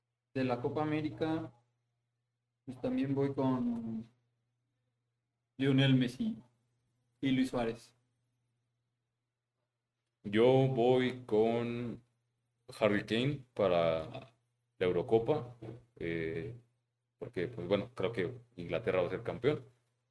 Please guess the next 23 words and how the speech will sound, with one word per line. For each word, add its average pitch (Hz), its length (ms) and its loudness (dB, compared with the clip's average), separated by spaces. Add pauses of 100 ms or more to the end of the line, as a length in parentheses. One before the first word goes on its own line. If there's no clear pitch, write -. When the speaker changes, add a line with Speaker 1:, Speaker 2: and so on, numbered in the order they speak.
(180)
Speaker 2:
Y 135 480 8
para 90 520 6
la 85 180 0
Copa 104 300 2
América 110 520 2
voy 101 580 0
igual 95 460 2 (220)
con 95 160 -2
el 92 100 -2
mismo 101 240 0
goleador, 90 480 2 (260)
eh, 85 280 -6 (140)
también 87 240 -6
para 92 140 -2
M 90 120 -6
V 85 60 -18
P, 104 120 -2
Luis 98 180 -4
Suárez. - 240 -10 (1700)
Está - 140 8
lloviendo. 131 680 8 (1400)
Speaker 1:
Mm. 214 40 -10
Speaker 2:
Chingón. 349 680 0